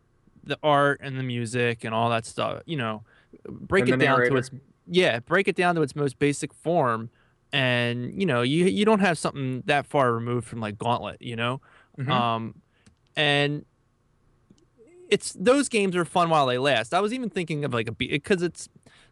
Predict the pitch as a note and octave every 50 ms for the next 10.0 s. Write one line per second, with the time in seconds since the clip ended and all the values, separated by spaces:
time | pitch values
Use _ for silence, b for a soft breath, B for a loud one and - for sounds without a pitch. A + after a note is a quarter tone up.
0 | b - - - F3+ D#3 C3+ B2+ - - - C3+ A#2+ A#2 G#2 A2+ A2 G#2+ - A#2
1 | - - - - - B2 A2+ A2 - - - C3 A#2+ A#2+ A#2 G#2+ G#2 G2 G2 G2
2 | G#2 G2 - A2+ G#2 G2+ G2+ G#2+ G#2 A#2 A#2 A#2 A#2+ B2 A#2+ - A2+ G#2+ A2 A2+
3 | A2 A2 G#2 G#2+ G#2 G2 - A2+ A2+ A2+ G#2+ G#2 F#2+ - - - A#2+ A#2 A2+ -
4 | - D3 C3+ A#2 G#2+ G#2+ - A2 A#2 A2+ A2+ A2+ A2 G#2 F2 G#2+ A#2+ A#2+ A#2+ B2
5 | D#3 D#3 C#3 B2 A#2 A2 G#2+ G#2 - A#2 A2+ G#2 F2+ D#2+ - - - A#2 G#2+ G#2+
6 | - G#2+ G#2 - A2+ A2 G#2+ G#2 G#2 - - A2 A2 G2+ - G#2 - C3+ C3+ C3
7 | B2 G#2+ G#2+ G#2+ - _ _ b b b b b b b b _ _ _ _ _
8 | _ _ _ _ _ - - B2 A#2+ A2+ G#2 - C3+ A#2 G#2 G2+ G2+ F#2+ - A#2
9 | A2 A2 G#2 G#2+ G2 - G#2+ G#2+ G#2+ A2 A2 G#2 G#2 G#2 G#2 - - G#2 G2+ -